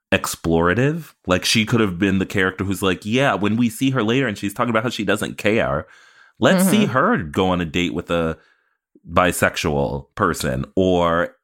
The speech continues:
Speaker 1: let's see her hang out with some lesbians. Where was the, the power lesbians from season one? Like, give me something I can, like, wrap my head
Speaker 2: Yeah.
Speaker 1: and my heart around.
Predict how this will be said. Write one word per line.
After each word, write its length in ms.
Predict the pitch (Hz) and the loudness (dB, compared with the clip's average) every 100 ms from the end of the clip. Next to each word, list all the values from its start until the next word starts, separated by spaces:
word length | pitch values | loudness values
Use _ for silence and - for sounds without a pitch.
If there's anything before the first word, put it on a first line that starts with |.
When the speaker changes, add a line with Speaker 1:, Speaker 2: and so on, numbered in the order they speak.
| - | -4
Speaker 1:
let's 260 | 95 123 - | -2 0 -2
see 220 | 151 147 | 0 0
her 640 | - 156 185 95 78 76 _ _ _ - | 0 0 2 0 -2 -6 _ _ _ -8
hang 200 | - 143 | 0 2
out 100 | 139 | 2
with 100 | 127 | 2
some 140 | 139 120 | 0 2
lesbians. 580 | 113 120 101 90 82 | 2 2 0 -2 -2
Where 180 | 85 170 | -2 0
was 180 | 247 233 | 0 0
the, 160 | 190 160 | 0 0
the 140 | 196 | -2
power 360 | 196 190 180 160 | 0 0 2 2
lesbians 560 | 123 117 104 95 95 | 0 -2 -2 -4 -6
from 220 | - 143 | -2 -2
season 440 | 131 - 170 156 151 | -2 -2 -2 0 0
one? 300 | 170 170 107 - - - - | 2 2 0 -6 -16 -16 0
Like, 460 | 156 165 160 135 | 0 0 -4 -6
give 200 | - 226 | 0 2
me 140 | 285 320 | 2 0
something 420 | - 208 220 214 | 0 -2 0 0
I 100 | 190 | 0
can, 160 | 185 156 | 0 0
like, 160 | 156 131 | 0 0
wrap 260 | 98 180 | 0 2
my 140 | 226 113 | 2 0
head 140 | - | 2
Speaker 2:
Yeah. 160 | 156 143 | 2 4
Speaker 1:
and 80 | 170 | 2
my 140 | 104 | 2
heart 260 | 90 120 180 | 2 0 2
around. 540 | 107 87 73 73 76 | 0 0 -2 -4 -8